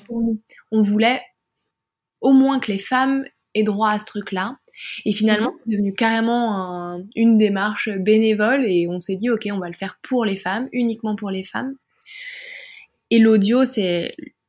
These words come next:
Speaker 1: on a l'impression en tout cas que c'est un canal qui parle bien aux femmes parce que aujourd'hui,
Speaker 2: Mhm.
Speaker 1: dans le porno, bon, il y a quand même beaucoup de choses, euh,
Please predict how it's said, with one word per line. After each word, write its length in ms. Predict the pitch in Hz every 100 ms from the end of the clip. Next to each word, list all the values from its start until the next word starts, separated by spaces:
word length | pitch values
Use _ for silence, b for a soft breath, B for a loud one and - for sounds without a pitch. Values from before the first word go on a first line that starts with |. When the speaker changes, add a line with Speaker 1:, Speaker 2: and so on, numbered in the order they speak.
| _ -
Speaker 1:
on 200 | 208 202
a 100 | 190
l'impression 460 | 180 190 175 220
en 60 | 190
tout 120 | -
cas 160 | 202 208
que 100 | -
c'est 100 | 185
un 120 | 170
canal 400 | 185 185 208 214
qui 160 | -
parle 260 | 190 185 180
bien 400 | 180 202 214 208
aux 40 |
femmes 400 | 190 185 190 214 -
parce 280 | 196 -
que 260 | - 202 202
aujourd'hui, 360 | 220 214 233 254
Speaker 2:
Mhm. 60 | 262
Speaker 1:
dans 260 | - 190
le 60 | 180
porno, 380 | 190 196 220 214
bon, 80 |
il 60 | 190
y 40 |
a 40 | 180
quand 100 | 190
même 120 | 190
beaucoup 200 | 190 -
de 60 | -
choses, 240 | 214 202
euh, 160 | 196